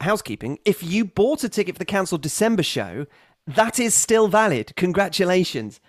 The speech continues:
I don't think many people turfed theirs in, so we're starting at a good level already.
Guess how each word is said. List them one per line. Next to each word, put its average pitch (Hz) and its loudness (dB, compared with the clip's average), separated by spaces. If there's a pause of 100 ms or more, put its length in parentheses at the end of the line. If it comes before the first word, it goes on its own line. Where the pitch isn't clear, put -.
I 202 -8
don't 214 -4
think 175 -4
many 147 -4
people 135 -6 (180)
turfed 156 0
theirs 135 0
in, 123 -4
so 135 0 (200)
we're 175 2
starting 220 0
at 151 0
a 165 0
good 151 -2
level 139 0
already. 131 -6